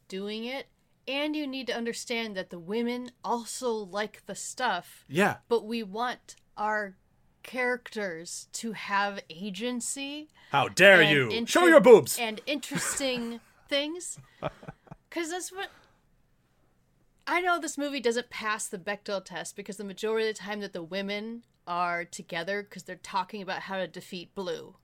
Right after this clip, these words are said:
Speaker 2: Sure.
Speaker 1: Oscar Isaac's character. But in general, it is a female ensemble cast with some male supporting actors. And it's very exciting to watch them talk things out and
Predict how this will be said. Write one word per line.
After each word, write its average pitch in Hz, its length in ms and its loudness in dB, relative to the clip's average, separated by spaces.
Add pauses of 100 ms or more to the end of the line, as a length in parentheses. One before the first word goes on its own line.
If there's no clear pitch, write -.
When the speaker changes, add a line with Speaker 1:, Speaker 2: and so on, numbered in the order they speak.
(240)
Speaker 2:
Sure. - 280 -16 (220)
Speaker 1:
Oscar 190 400 -6
Isaac's 180 520 -6
character. 165 680 -10 (760)
But 311 160 0
in 311 100 -8
general, 330 480 -6
it 302 100 -6
is 262 300 -10 (560)
a 185 300 -6
female 339 460 -4
ensemble 294 600 -4
cast 226 560 -6
with 185 160 -8
some 160 320 -8
male 214 320 -2
supporting 226 580 -6
actors. - 800 -10 (340)
And 214 200 -4
it's 196 180 -8
very 247 400 0
exciting 262 520 -4
to 208 140 -14
watch 208 360 -6
them 214 180 -8
talk 214 400 -10
things 190 320 -10
out 170 260 -6
and 185 160 -14